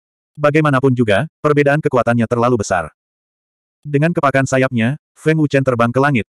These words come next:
dan Ling Xiaoxiao mengikuti dari belakang. "Mati!" Bai San meraung saat dia melayang ke langit dengan kecepatan yang mengerikan.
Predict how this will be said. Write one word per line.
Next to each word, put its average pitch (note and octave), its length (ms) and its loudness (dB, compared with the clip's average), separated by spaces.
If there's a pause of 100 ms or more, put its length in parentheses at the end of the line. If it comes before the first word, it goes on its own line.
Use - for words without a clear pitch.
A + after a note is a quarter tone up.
dan A2 220 0
Ling C#3 180 0
Xiaoxiao A#2 400 2
mengikuti A#2 480 -2
dari G#2 160 0
belakang. F2 400 -2 (840)
"Mati!" D3 480 -2 (100)
Bai D#3 240 0
San E3+ 160 -2
meraung C3+ 260 0
saat B2+ 220 -2
dia C3 160 0
melayang A2+ 320 0
ke B2 80 -2
langit C3 240 0
dengan A#2 240 0
kecepatan B2 480 -2
yang G#2 160 -2
mengerikan. F#2 460 -4